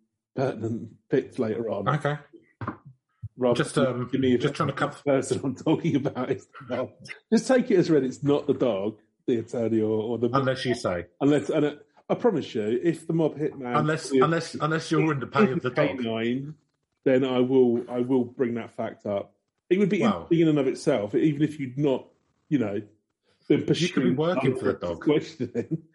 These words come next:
Speaker 1: <laughs> I
Speaker 2: How am I
Speaker 1: could
Speaker 2: meant to
Speaker 1: see
Speaker 2: know what to believe?
Speaker 1: You know, whether, whether he was a man-dog hybrid, I cannot
Speaker 2: <laughs>
Speaker 1: say. But the dog, no. But, but when the dog next pops up, don't you worry, I'll,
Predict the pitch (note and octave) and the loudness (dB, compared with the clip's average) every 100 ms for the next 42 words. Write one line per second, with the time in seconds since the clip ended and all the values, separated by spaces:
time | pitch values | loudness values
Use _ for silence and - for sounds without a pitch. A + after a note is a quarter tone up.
0 | - _ _ E3 D#3 E3 F3 D#3 G#2+ G2 | -20 _ _ -2 0 0 0 0 0 0
1 | G2+ G2 F2 F2+ F2+ F#2 - _ _ _ | -2 -4 -6 -4 -2 -4 -8 _ _ _
2 | _ _ B2+ G#2 - - - C#3+ D#3+ D#3+ | _ _ 0 0 -6 -20 -2 2 2 4
3 | D#3+ D#3 C#3+ C#3+ B2+ C3 C3 B2 A2+ A#2 | 2 2 4 4 4 2 2 0 0 0
4 | - E3+ F3 E3+ G#2+ B2+ _ - A2+ - | 0 0 0 -2 -8 -8 _ -14 -10 -4
5 | A2+ - - A#2 G2 A2+ _ _ _ _ | -2 -2 -6 -8 -10 -12 _ _ _ _
6 | _ _ _ - A2 G#2 C3 C3 G#2+ G#2+ | _ _ _ -2 0 2 2 2 0 -2
7 | - G#2+ G#2+ G2+ G#2 _ _ - - _ | -6 -8 -4 -4 -8 _ _ -8 -8 _
8 | _ _ _ _ _ - - - C3+ C#3+ | _ _ _ _ _ -20 -8 -4 0 0
9 | C3+ D#3 - C3+ - - - - - G2+ | 2 0 0 -4 -4 -8 -8 -6 -4 -4
10 | G2 - A#2+ F#2+ A2 G2+ G2+ G#2 G2+ | -4 -4 -4 -2 -4 -4 -4 -6 -8